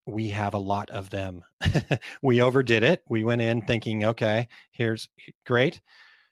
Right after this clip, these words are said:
So I've got a shelf full of them. I think Jim's got a few that we can get together and figure out how to dump them somewhere. Maybe we need to figure out how to sell them in China. I think they're still growing with their, their iPhones and stuff like that.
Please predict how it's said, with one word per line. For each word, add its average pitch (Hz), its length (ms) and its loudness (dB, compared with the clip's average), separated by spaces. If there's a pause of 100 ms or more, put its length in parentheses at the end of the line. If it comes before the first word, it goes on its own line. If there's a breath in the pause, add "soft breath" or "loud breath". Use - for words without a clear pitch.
So - 160 -4
I've 156 140 2
got 151 100 2
a 143 40 2
shelf 143 320 2
full 110 180 0
of 92 40 -8
them. 92 160 -8
I 95 80 -14
think 110 220 -12
Jim's 117 240 -14
got 101 160 -10
a 98 60 -12
few 101 260 -12
that 95 160 -12
we 98 100 -10
can 98 220 -12
get 107 140 -8
together 104 320 -6
and 92 120 -8
figure 104 220 -4
out 95 80 -6
how 104 60 -4
to 98 100 -4
dump 101 320 -4
them 101 220 -4
somewhere. 98 560 -4 (400 soft breath)
Maybe 147 140 2
we 190 100 6
need 190 80 6
to 135 80 4
figure 143 240 4
out 123 60 4
how 127 40 6
to 117 80 4
sell 127 220 2
them 120 140 2
in 101 100 0
China. 113 300 2
I 98 100 -2
think - 280 -4
they're 113 160 -6
still 107 380 -4 (140)
growing 107 400 0
with 101 180 -6
their, 101 340 -6
their 101 200 -8
iPhones 98 480 -8
and 95 80 -12
stuff - 280 -8
like 90 140 -4
that. 95 320 -2